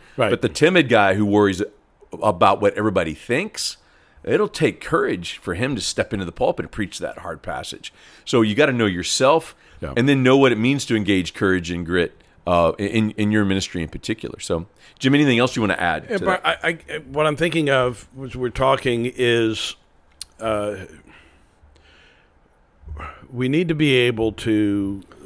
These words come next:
Speaker 1: sometimes w-, step into this, uh, maybe as best as we can.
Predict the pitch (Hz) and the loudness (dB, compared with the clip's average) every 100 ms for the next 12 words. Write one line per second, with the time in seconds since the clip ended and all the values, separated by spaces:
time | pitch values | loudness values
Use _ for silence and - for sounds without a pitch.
0 | 104 123 123 123 113 113 117 117 - - | -8 -6 -2 -2 -4 -8 -10 -10 -10 -16
1 | - _ _ - - - - 131 135 131 | -20 _ _ -20 -12 -6 0 2 2 0
2 | 131 117 117 113 107 - 110 110 - 113 | 0 2 2 2 0 -6 -10 -12 -10 -2
3 | 117 127 123 120 113 101 104 127 131 - | -2 0 -4 -4 -6 -8 -2 0 0 -2
4 | 117 110 - 113 101 98 98 | -4 -4 -4 -2 -2 -4 -6